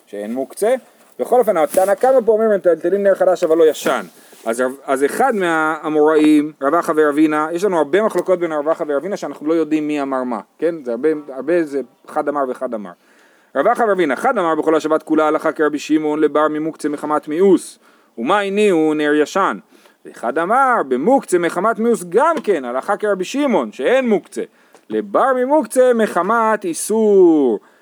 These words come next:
כן? ששם זה הדבר היחיד שאנחנו לא פוסקים כרבי שמעון, ומאי ניהו נר שהדליקו בו באותה שבת. אם הדליקו את הנר באותה שבת, רבי שמעון אומר שאחרי שהוא קבע, מותר לטלטל אותו,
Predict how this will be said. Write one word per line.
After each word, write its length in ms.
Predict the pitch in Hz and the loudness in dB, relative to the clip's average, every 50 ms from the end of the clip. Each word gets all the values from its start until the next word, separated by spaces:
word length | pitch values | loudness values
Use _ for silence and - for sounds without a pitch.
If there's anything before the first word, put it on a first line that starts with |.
| _ _ _ _ | _ _ _ _
כן? 240 | - 170 190 226 233 196 - _ _ _ | 0 2 2 2 0 -4 -10 _ _ _
ששם 640 | - - 214 208 - - 214 240 254 254 240 220 190 170 | -10 -8 -8 -6 -2 0 0 2 2 2 0 0 -2 -2
זה 160 | 156 208 220 | 0 2 2
הדבר 180 | 214 190 190 | 2 2 2
היחיד 240 | 202 196 - 196 190 | 2 2 0 -2 -2
שאנחנו 460 | - 170 156 143 - 143 143 139 131 - _ _ _ | -2 -2 -4 -4 -4 -6 -6 -6 -6 -8 _ _ _
לא 280 | 139 123 120 147 214 247 208 | -6 -2 0 2 2 2 0
פוסקים 360 | 190 170 - - 160 143 127 | -2 -6 -6 -4 -6 -6 -4
כרבי 280 | 120 117 104 98 98 95 | -2 -4 -4 -4 -6 -8
שמעון, 400 | - - 220 262 294 302 302 269 - _ _ _ - | -8 -8 -4 -2 -2 -2 -2 -4 -8 _ _ _ -10
ומאי 360 | 127 127 151 185 202 202 214 | -6 -4 -2 0 0 0 -2
ניהו 300 | 247 294 339 339 311 262 | -2 -2 -2 0 0 0
נר 200 | 233 254 269 254 | 2 2 0 0
שהדליקו 460 | 226 226 214 196 214 262 226 - 254 | 2 0 0 0 0 -4 -4 -4 0
בו 140 | 214 214 196 | 0 0 2
באותה 300 | 170 170 165 160 180 165 | 2 0 0 0 0 -2
שבת. 540 | - - 147 135 131 120 113 107 101 98 - _ _ _ _ _ - | -2 -2 -2 0 2 2 2 2 0 -2 -4 _ _ _ _ _ -6
אם 160 | - 202 185 | -4 -4 -4
הדליקו 340 | 180 151 147 202 214 175 185 | -4 -4 -4 -4 -2 -2 -2
את 100 | - 160 | 0 0
הנר 200 | 147 160 170 165 | 0 0 0 0
באותה 260 | 139 131 120 - 131 | 0 -2 -4 -4 -6
שבת, 380 | - - 104 98 139 190 226 226 - _ _ - | -6 -6 -4 -2 0 0 0 -2 -4 _ _ -6
רבי 180 | 123 123 131 - | -6 -6 -6 -6
שמעון 280 | - 214 208 185 170 | -6 -4 -4 -2 -2
אומר 200 | 165 165 160 143 | -2 -2 -2 -2
שאחרי 320 | - - 127 - - 190 170 | -2 -2 -4 -2 -2 -2 -2
שהוא 160 | 156 151 117 | -2 -4 -4
קבע, 360 | - 139 127 123 139 156 131 104 - _ _ _ 120 | -2 -4 -2 0 0 0 0 0 -4 _ _ _ -12
מותר 340 | 113 110 - 196 196 185 | -10 -2 0 2 2 2
לטלטל 440 | 170 - - 139 127 113 135 127 127 | 2 0 0 -2 -2 0 0 0 0
אותו, 280 | 123 117 - 156 156 | 0 0 0 -2 -2